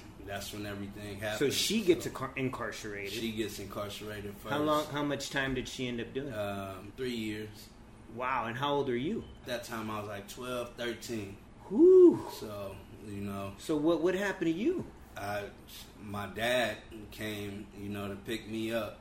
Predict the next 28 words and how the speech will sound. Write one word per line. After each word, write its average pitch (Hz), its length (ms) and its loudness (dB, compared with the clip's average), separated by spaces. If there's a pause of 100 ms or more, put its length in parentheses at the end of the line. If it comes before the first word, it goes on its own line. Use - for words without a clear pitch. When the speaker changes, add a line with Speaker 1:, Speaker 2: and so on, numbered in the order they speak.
(120)
Speaker 2:
Okay, 123 360 0
Speaker 1:
And - 100 -6
Speaker 2:
and 156 120 6
was 160 140 8
he 214 120 8
in 208 100 8
the 180 60 6
picture 220 480 4
from 190 200 0
the 170 60 2
beginning, 220 540 2
or 190 160 4
just 160 120 -6
Speaker 1:
he 160 140 10
Speaker 2:
not 160 120 10
Speaker 1:
was 143 140 4
Speaker 2:
so 165 80 4
Speaker 1:
in 147 240 6
Speaker 2:
much? 139 60 4
Speaker 1:
and 135 100 2
out 143 200 2
the 139 60 -2
picture, 143 360 -2
but 117 320 -4
not, 123 340 0
not 131 180 -2
so 113 200 -6
much. 113 380 -4